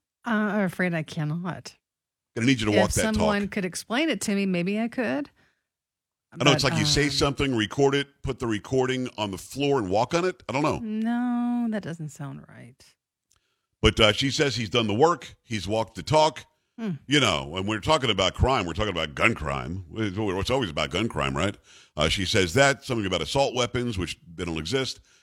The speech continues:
Speaker 2: Um, here she is again. Now, this is all, just all part of my thought process when it comes to Lori Lightfoot's on the way out because the people of Chicago feel like they might die today. That's why. And there's breaking news that a Chicago cop has been shot.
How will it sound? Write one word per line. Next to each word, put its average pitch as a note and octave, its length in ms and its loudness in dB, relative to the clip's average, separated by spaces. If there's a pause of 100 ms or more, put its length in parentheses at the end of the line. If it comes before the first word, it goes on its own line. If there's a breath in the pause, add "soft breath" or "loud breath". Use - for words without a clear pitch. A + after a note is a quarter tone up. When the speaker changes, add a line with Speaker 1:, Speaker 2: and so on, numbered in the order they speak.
(220 soft breath)
Speaker 2:
Um, G2+ 440 2
here E3+ 200 -2
she G3 160 0
is D#3 120 0
again. A#2+ 360 0 (600)
Now, A#2 120 2
this F3+ 240 4
is E3+ 120 -2
all, D#3+ 360 4 (500)
just D#3 240 -6
all D3+ 140 0
part D3 180 0
of B2+ 80 -4
my B2 100 0
thought B2+ 280 -2
process G#2+ 400 -2
when G2 80 -4
it F#2 80 -8
comes A2+ 220 -4
to G#2 200 0 (240 loud breath)
Lori C#3+ 300 2
Lightfoot's A#2+ 440 -2
on A2 100 0
the G2 80 -2
way F#2+ 200 2
out B2+ 160 2
because G2+ 300 -2
the F2+ 80 -10
people A2 180 -2
of F#2+ 60 -6
Chicago G2+ 340 -2
feel G2 140 -2
like F2 100 -4
they - 80 0
might E2 240 -2
die F2+ 220 0
today. B1 360 -4 (760)
That's A2+ 240 2
why. C2 220 2 (680)
And B2+ 100 2
there's A#2 140 2
breaking G#2 300 2
news G2+ 140 0
that F2+ 80 -4
a E2 40 -2
Chicago F2+ 420 -4
cop E2+ 280 -6
has C#2+ 100 -8
been C#2 120 -10
shot. G#1+ 320 -10